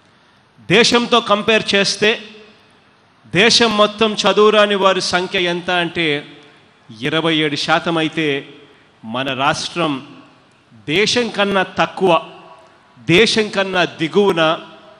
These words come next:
ముప్పై మూడు శాతంతో మన రాష్ట్రం ఉంది. ఇక ఒక అడుగు ముందుకు వేసి,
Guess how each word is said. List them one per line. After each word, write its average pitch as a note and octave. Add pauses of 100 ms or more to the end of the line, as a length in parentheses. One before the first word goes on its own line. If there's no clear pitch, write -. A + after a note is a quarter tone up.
(420)
ముప్పై D3+
మూడు E3+
శాతంతో F#3 (600)
మన A#2+
రాష్ట్రం C3+
ఉంది. C3 (1400)
ఇక E3
ఒక F#3
అడుగు A3
ముందుకు G#3
వేసి, G3+